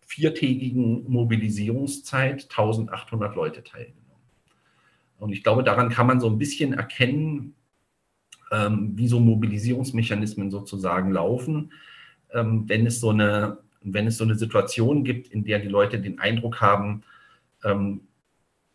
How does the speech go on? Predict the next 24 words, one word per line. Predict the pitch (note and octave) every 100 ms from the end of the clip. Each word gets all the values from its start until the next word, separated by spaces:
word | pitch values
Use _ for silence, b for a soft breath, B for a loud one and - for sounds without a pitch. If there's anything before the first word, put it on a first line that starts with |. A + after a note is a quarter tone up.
| _
ihr | A2+ G#2+
Partiz-, | G#2+ G#2 G#2+ -
ihr | G#2
politisches | G2 A2+ A#2+ A#2 G#2
Partizipationsbegehren, | - G#2+ G2+ - F#2+ G2 - A2+ D3+ D3+ - A2+ G#2+ A2+ A2+ A2 G#2+ -
ähm, | G2+ G2+ G2+
müsste | A2 - G2
auf | -
der, | F2+ F#2+
müsste, | G2 A2+ A2+ G#2 F#2 - _ _
müsste | A2+ A2+ A2
jetzt | G2 -
auf | -
der | F2+
Straße | - E2+ G2 -
artikuliert | G2+ F#2+ - F#2+ G2 A#2 G#2+
werden | G2 F#2
oder | F2 F2+
müsste | F#2+ E2+
auf | D2+ -
der | -
Straße | - D#2+ D#2 E2+
sozusagen | - D#2 - D2+ D#3 D#3+
durchgesetzt | - - - - - _ -